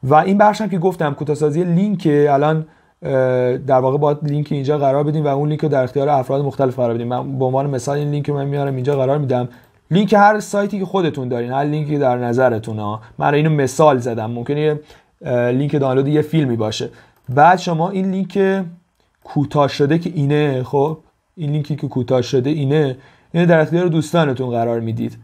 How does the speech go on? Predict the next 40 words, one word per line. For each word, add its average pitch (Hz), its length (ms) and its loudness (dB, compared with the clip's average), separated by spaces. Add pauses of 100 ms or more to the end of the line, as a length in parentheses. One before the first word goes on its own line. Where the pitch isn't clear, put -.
(140)
خب 143 140 -4
ببینید 139 220 -2
الان 131 200 0
این 135 180 -4
مثالش 131 360 -6
اومد، 120 260 -4
اینجا 120 180 -2
یه 131 80 2
تبلیغات 127 500 -4
نشون 139 220 -4
داد. 147 160 0
فقط 131 220 -4
کافیه 127 260 -4
که 139 60 -4
من 135 120 -4
این 135 100 -4
عدد 127 300 -2
رو 135 80 0
بزنم، 165 500 0 (300)
یه 143 60 -8
مقدار 123 320 -2
پولی 143 500 -2 (400)
به 135 60 -8
حسابم 123 440 -2
واریز 110 320 -2
میشه. 110 280 -8 (540)
ببین 131 140 -4
الان 123 180 0
این 135 120 -2
مقدار 123 200 0
پول 120 160 -4
دارم، 120 200 -2
من 120 80 -6
یه 123 60 -2
رفرشش 120 480 -4
بدم، 123 280 -6 (1200)
ببینید 131 240 -4
شد - 260 -6 (600)
یک - 360 -16
دهم. 127 160 -18